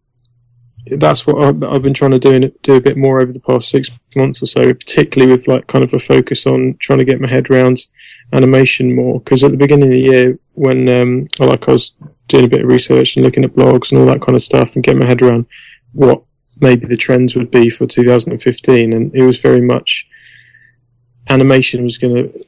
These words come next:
carry on and develop and be more and more and, and, and be more, less of a kind of a little frivolous add-on, more of, like, a fundamental component of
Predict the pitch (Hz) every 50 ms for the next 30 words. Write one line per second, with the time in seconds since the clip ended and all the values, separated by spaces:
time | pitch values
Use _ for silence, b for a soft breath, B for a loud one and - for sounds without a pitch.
0 | _ - - - - - 139 131 127 127 131 131 123 123 120 127 123 117 113 110
1 | 120 127 127 120 127 120 - _ 123 123 117 123 123 123 127 131 127 123 120 120
2 | 127 127 127 127 123 127 123 123 123 - - 123 123 123 123 127 - _ _ -
3 | 143 131 131 131 139 127 120 117 135 131 127 131 135 135 131 131 131 135 170 -
4 | _ _ - - - 156 156 147 - 151 135 135 131 - - 139 135 131 120 -
5 | _ _ 120 127 131 131 - 135 131 127 127 123 127 - - _ _ _ _ -
6 | - 135 123 123 123 123 117 - - 135 131 120 127 127 123 123 123 123 - b
7 | b b b b b _ _ 135 131 131 135 131 131 127 127 - - 123 127 123
8 | - - - - _ _ _ _ _ _ _ _ _ _ _ _ _ _ _ _
9 | _ - - - 135 131 123 123 120 123 123 120 - 131 127 - - 123 120 -
10 | - 127 123 120 120 120 - - 123 120 120 113